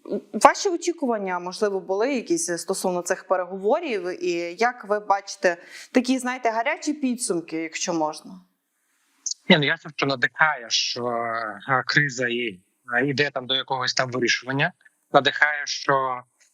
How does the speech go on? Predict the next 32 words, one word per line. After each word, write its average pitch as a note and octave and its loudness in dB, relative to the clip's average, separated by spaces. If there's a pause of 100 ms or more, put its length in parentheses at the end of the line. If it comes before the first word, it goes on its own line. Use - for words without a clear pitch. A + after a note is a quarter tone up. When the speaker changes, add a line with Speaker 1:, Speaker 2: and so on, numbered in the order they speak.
(160)
Speaker 2:
є D3+ 4
шанс D3 -4
на C#3 0
мир, C3+ 0
але D#3+ -2
питання, D#3 2
яким D3 -4
коштом. A#2 -2 (220)
І C#3 -4
дуже D3 2
важливо, D#3 0
щоб C#3+ -2
це D3 0
не D3 0
було C#3 0
коштом C#3 0
України. G#2 0 (440)
І B2+ 4 (300)
я C3+ 2
сподіваюся, C#3 -2
що, C3 -2 (560)
е, A#2 6
Сполучені D#3+ 0
Штати D3 -2
Америки C3+ -2
і A#2 0
президент B2 0
Трамп D3 4
розуміють, C3+ 0
наскільки C3+ 0
важко B2+ 0
Україні B2 0